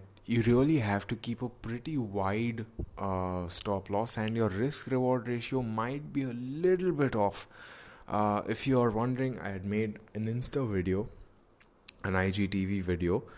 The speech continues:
on risk reward. It's at Indian Markets with K R if you wanna,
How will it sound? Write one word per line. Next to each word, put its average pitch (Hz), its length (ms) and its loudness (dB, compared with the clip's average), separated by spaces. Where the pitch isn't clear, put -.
on 113 200 -2
risk 95 300 2
reward. 90 400 2
It's - 320 -4
at 101 420 -2
Indian 92 360 0
Markets 85 420 0
with 90 180 0
K 90 100 0
R 90 120 2
if 90 140 -6
you 92 80 2
wanna, 87 380 0